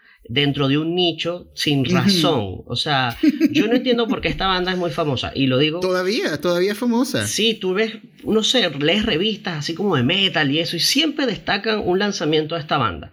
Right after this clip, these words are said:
Speaker 1: Como, "Oh, miren lo que está", o aparece una noticia tipo que donó plata por una buena causa.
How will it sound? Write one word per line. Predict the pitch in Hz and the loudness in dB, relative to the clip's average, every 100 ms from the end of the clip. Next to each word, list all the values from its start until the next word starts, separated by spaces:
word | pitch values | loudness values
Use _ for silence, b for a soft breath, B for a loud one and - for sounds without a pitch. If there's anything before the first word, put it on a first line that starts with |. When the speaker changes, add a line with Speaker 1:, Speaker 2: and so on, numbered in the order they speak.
| B B B | B B B
Speaker 1:
Como, | 123 123 120 | 0 0 2
"Oh, | 208 240 - - | 0 -2 -6 -2
miren | 151 165 175 | 0 2 0
lo | 170 | -2
que | |
está", | - 107 - | -2 -2 0
o | 117 | -2
aparece | 120 117 117 139 | 0 -2 -2 -2
una | 151 | 0
noticia | 123 120 113 143 | 0 -2 -6 -8
tipo | 123 113 | -10 -6
que | 120 107 95 | -2 -2 0
donó | 104 101 107 113 | -2 -2 -2 -2
plata | 127 127 - 123 | 0 0 -2 -4
por | 113 | -4
una | 104 110 | -2 -2
buena | 113 117 - | -2 -4 -2
causa. | 120 110 - - | 0 0 -4 -12